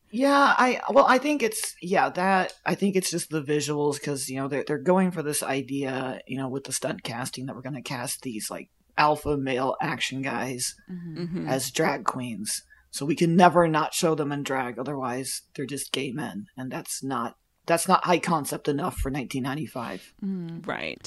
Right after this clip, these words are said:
Speaker 1: Like, they, like, they really wanted to, like, just drive home the visual so they could, you know, pump the, uh, you know, the, the trailer full of, like, funny music. So I'm sure that's what they were thinking.
Speaker 2: Yeah.
Speaker 1: And that's just, that's just the reality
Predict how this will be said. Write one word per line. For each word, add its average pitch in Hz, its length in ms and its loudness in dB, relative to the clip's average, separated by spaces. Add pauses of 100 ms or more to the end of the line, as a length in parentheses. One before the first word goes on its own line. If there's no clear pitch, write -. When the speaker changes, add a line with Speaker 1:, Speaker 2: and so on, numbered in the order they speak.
Speaker 1:
Like, - 140 -8
they, 110 240 -8 (140)
like, 143 140 -6
they 151 120 4
really 170 300 6
wanted 151 340 2
to, 139 100 -4
like, 135 200 0
just 143 220 -4
drive 143 360 -2
home 147 300 -2
the 147 120 -4
visual 135 440 -2
so 147 120 -6
they 139 120 -6
could, 135 260 -8
you 120 100 -8
know, 131 220 -6
pump 147 240 -2
the, 151 220 2
uh, 123 240 -4
you 147 120 -4
know, 131 60 -6
the, 143 240 -6
the 170 80 -2
trailer 170 500 8
full 160 280 2
of, 147 80 -4
like, 160 200 -4
funny 156 300 -2
music. 208 540 4
So - 180 -2
I'm 147 160 2
sure 233 240 6
that's 190 160 4
what 170 140 0
they 147 120 0
were 139 140 -6
thinking. 185 720 0 (160)
Speaker 2:
Yeah. 170 420 -4 (300)
Speaker 1:
And 143 380 -4 (140)
that's - 360 -6
just, - 340 -6
that's - 240 -4
just - 180 -6
the 147 80 -2
reality 123 600 -4